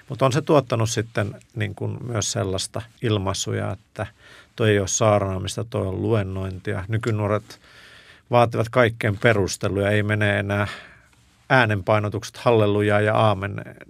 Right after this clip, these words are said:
Sillä, sillä ei voi enää perustella nykynuorelle monellekaan niin kun, niin Jumalan sanaa. Ja se johtuu heidän, heidän haasteistaan arkielämässä, kun heiltä kysytään, miksi sinä uskot tähän näin. Meidän yhteiskunnassa niin kuin usko,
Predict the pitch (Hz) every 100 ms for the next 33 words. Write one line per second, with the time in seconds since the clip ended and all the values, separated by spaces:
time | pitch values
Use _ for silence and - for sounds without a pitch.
0 | - - - 135 - - - - 139 143
1 | 135 113 123 127 110 113 113 123 107 90
2 | - 104 107 - _ - _ - 117 110
3 | 95 95 90 90 95 95 92 92 - 104
4 | 104 104 101 104 - 107 _ - - -
5 | - - 113 110 107 113 110 104 98 -
6 | 107 95 95 101 - - 147 117 113 -
7 | - 127 117 117 127 123 117 113 - _
8 | _ - - - - 131 113 101 117 107
9 | - 110 107 113 107 104 113 110 95 98
10 | - 110 101 98 - 113 101 95 107 101
11 | - 107 104 123 117 - - - 87 95
12 | 90 98 110 - 117 135 135 117 110 113
13 | 110 113 110 113 113 107 - 113